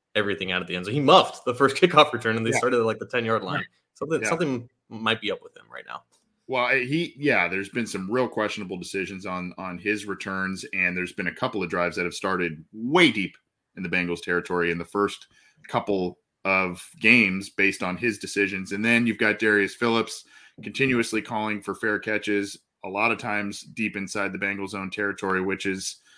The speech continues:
Speaker 2: to the chagrin of a lot of us. So, uh, you know, the decisions there, I, I,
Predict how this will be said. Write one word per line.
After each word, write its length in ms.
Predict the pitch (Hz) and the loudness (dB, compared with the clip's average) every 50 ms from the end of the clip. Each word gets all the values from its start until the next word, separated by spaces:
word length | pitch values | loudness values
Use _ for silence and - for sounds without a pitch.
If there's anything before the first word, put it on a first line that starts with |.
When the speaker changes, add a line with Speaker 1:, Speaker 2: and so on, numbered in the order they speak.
| - - _ _ | -20 -20 _ _
Speaker 2:
to 120 | - - 110 | -4 -2 -2
the 80 | 101 | -2
chagrin 440 | 95 - 104 95 98 110 110 110 107 | 0 -2 -2 0 0 0 0 2 0
of 80 | 104 92 | 0 0
a 60 | 95 | 2
lot 260 | 92 101 110 110 104 | 4 4 4 4 4
of 120 | 98 90 | 2 0
us. 200 | 95 92 90 - | -2 -4 -4 -4
So, 540 | - - 113 107 104 104 101 101 98 101 - _ - | -4 -2 0 0 2 2 2 0 -2 -4 -8 _ -2
uh, 460 | 98 101 98 101 101 101 98 98 104 - | 0 2 2 4 4 2 2 2 0 -2
you 80 | 117 117 | -2 -2
know, 140 | 107 101 101 | -2 0 -2
the 100 | 101 98 | -2 -2
decisions 640 | 92 101 - - 156 165 156 131 127 117 104 - | -4 -4 -2 0 2 2 2 2 0 -2 -2 2
there, 320 | - 127 131 123 120 117 | 4 4 6 6 6 6
I, 140 | 101 104 110 - | 4 4 2 0
I, 120 | - 92 | -4 -8